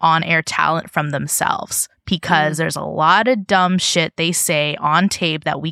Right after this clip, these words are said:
Speaker 1: gotta throw on the cutting floor. Otherwise, someone will talk about it on Twitter.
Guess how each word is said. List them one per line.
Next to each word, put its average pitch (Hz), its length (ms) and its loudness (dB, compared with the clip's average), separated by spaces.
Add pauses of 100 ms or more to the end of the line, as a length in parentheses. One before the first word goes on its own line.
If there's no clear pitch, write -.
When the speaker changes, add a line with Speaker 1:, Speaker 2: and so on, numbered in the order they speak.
Speaker 1:
gotta 165 320 2
throw 170 180 0
on 156 120 0
the 160 80 -6
cutting 233 360 -2
floor. 254 600 4
Otherwise, 233 720 4
someone 170 320 0
will 180 100 0
talk - 260 -2
about 151 200 -4
it 156 100 -4
on 151 140 -2
Twitter. 247 520 4